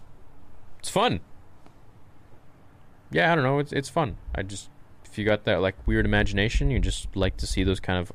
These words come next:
alternate fights and alternate fan fictions and stories. What if this? What if that? I'm a very curious person.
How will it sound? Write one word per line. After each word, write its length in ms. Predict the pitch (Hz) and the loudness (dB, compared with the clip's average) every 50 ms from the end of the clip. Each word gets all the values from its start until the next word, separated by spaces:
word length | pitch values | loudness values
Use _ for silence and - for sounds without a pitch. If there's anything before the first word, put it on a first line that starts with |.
| - - | -6 -4
alternate 400 | 101 104 - - 110 98 - - | -4 -4 -2 -2 -2 -4 -2 0
fights 360 | - 101 110 131 - - - | 2 2 2 2 0 -4 -6
and 200 | 98 87 85 - - - - - - - - - | -6 -6 -6 -8 -12 -18 -16 -14 -12 -12 -6 -2
alternate 340 | - 107 - - 104 - - | -2 -2 -2 0 -4 -4 -2
fan 220 | - 107 92 98 | 0 -2 -2 0
fictions 400 | - 104 - - - 120 120 110 | 0 -2 -2 -2 -4 -4 -4 -2
and 100 | 101 92 | -4 -4
stories. 460 | - - - 110 113 117 117 110 101 | -4 -2 0 2 2 2 2 2 2
What 120 | 98 120 135 | 2 2 0
if 120 | 135 - | 0 0
this? 260 | - 147 - - - | 0 -2 -2 0 0
What 80 | - 113 | 0 0
if 100 | 120 - | 0 2
that? 260 | - 120 117 98 - - - - - - - - - - - - - - - - - - - - - - - - - - - - - - - - - - - - - - - - - - - - - - - - - - - - - - - - - - - - - - - | 2 4 4 4 2 0 -6 -18 -18 -18 -16 -16 -18 -16 -16 -18 -16 -16 -18 -18 -18 -20 -20 -20 -20 -20 -20 -20 -20 -20 -20 -20 -20 -20 -20 -20 -20 -20 -20 -20 -20 -20 -20 -20 -20 -20 -20 -20 -20 -20 -20 -20 -20 -20 -20 -20 -20 -20 -20 -20 -20 -16 -14 -14 -12 -6 -2
I'm 80 | 107 | 0
a 20 | 110 | 2
very 140 | 135 147 131 | 2 2 2
curious 380 | - - 135 120 107 95 - | 2 2 4 4 4 4 2
person. 380 | - - 101 92 - - - | 0 -2 -2 -2 -2 -4 -12